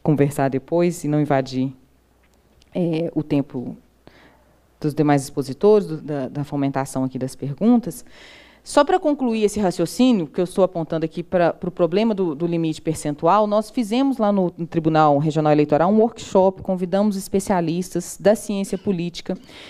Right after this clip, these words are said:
e um dos especialistas, que era o professor Bruno Reis, ele apontou pro problema de criminalização do Caixa um. Então, que ele, e exatamente que está relacionado com essa questão dos limites.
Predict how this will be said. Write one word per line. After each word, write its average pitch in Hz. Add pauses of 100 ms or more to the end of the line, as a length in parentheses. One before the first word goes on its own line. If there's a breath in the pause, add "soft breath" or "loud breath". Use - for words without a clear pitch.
(220 loud breath)
e 262
um 285
dos 320
especialistas, 240
que -
era 190
o -
professor 185
Bruno 175
Reis, 196
ele 226
apontou 233 (400 loud breath)
pro 240
problema 233
de 233
criminalização 233
do 240
Caixa 233
um. 160 (180)
Então, 180
que 208
ele, 214
e 214
exatamente 233
que 262
está 254
relacionado 226
com 254
essa 254
questão 247
dos 226
limites. 233